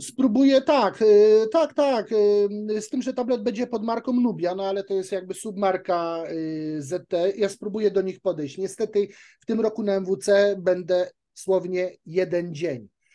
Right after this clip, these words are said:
czyli circa about dwanaście do może piętnastu godzin, bo tam nie pamiętam, jakie będą godziny otwarcia. Ale no, pewnie wparuję tam najwcześniej, jak się da, i wyjdę pewnie jeden z ostatnich. No niemniej będę tylko jeden dzień. Wszystkiego od razu mówię, nie dam rady ogarnąć.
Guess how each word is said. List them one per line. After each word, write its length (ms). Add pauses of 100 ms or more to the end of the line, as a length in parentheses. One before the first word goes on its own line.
(140)
czyli 300
circa 400
about 460
dwanaście 760
do 320
może 340
piętnastu 560
godzin, 360
bo 100
tam 160
nie 100
pamiętam, 480
jakie 200
będą 260
godziny 320
otwarcia. 580 (920)
Ale 300
no, 340 (280)
pewnie 300
wparuję 420
tam 260
najwcześniej, 460
jak 120
się 160
da, 160
i 100
wyjdę 260
pewnie 320
jeden 420
z 60
ostatnich. 540 (520)
No 120
niemniej 280
będę 240
tylko 200
jeden 220
dzień. 200
Wszystkiego 600
od 120
razu 260
mówię, 220
nie 400
dam 320
rady 400
ogarnąć. 760